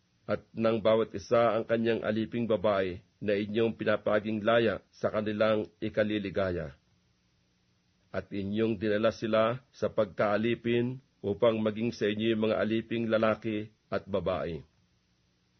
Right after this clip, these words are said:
Kaya't ganito ang sabi ng Panginoon, "Kayo'y hindi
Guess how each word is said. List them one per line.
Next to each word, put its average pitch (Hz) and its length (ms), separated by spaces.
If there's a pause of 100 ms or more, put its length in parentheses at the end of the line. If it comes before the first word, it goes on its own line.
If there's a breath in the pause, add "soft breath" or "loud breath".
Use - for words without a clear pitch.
(400)
Kaya't 98 320
ganito 104 480
ang 104 160
sabi 101 480
ng 101 240
Panginoon, 95 560 (1300)
"Kayo'y 107 320
hindi 107 640